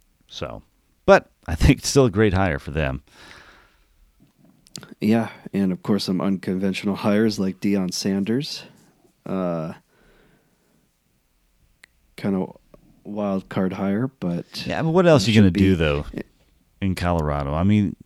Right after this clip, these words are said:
Speaker 1: yeah, as, as
Speaker 2: Oh, for sure.
Speaker 1: we've mentioned so many times, I mean, c-, college football is just changing so much. And, you know, with U S C leaving, U C L A leaving, and, and teams scrambling for,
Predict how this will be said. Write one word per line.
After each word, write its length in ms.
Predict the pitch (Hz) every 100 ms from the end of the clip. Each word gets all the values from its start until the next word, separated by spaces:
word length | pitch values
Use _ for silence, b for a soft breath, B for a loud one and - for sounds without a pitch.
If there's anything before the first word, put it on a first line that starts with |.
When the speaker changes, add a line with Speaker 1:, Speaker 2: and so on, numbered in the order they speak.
| _
Speaker 1:
yeah, 260 | - 104 95
as, 200 | 92 87
as 540 | 107 95 95 90 82 -
Speaker 2:
Oh, 120 | 160
for 140 | 120
sure. 220 | 104 82 110
Speaker 1:
we've 220 | 120 104
mentioned 360 | 113 107 101
so 140 | 85 104
many 160 | 95
times, 360 | 85 92 98 82
I 40 |
mean, 280 | 85 85 71 - _ _
c-, 120 | - - - 90 -
college 400 | - 120 110 82
football 380 | - 98 82 80
is 80 | 78
just 160 | 80
changing 500 | - 107 104 82 80
so 240 | 78 104 87
much. 480 | 82 85 78 - - B B B B B -
And, 600 | 98 95 92 87 82 78
you 140 | 92
know, 80 | 87
with 260 | 82 101 95
U 180 | 95 92
S 180 | 87
C 360 | - 90 82 78
leaving, 400 | 80 80 73 76
U 160 | 87 92
C 240 | - 98
L 160 | 85 82
A 100 | 82
leaving, 480 | 82 82 78 78
and, 160 | 76 73 -
and 320 | 82 80 78
teams 360 | - 107 92
scrambling 680 | - - 90 95 95 80 78
for, 540 | 76 90 80 78 76